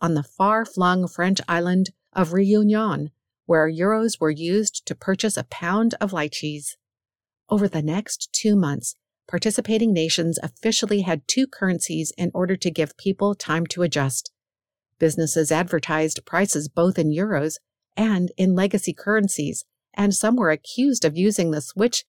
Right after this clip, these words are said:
as an excuse to raise prices. Overall, however,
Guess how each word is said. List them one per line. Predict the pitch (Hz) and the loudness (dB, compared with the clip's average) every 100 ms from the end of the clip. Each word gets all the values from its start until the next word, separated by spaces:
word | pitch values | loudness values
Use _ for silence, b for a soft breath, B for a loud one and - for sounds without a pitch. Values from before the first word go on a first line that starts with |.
| _ _ | _ _
as | - 175 | 0 2
an | 175 | 2
excuse | - - - 214 262 - | 0 -14 -4 0 2 0
to | - 147 | -2 2
raise | 160 208 226 | 4 2 0
prices. | - 160 190 - 120 - _ _ _ _ _ _ | -2 0 2 0 -2 -8 _ _ _ _ _ _
Overall, | 175 143 147 151 175 | -4 -2 0 2 2
however, | 165 156 151 156 160 | 0 0 0 0 -4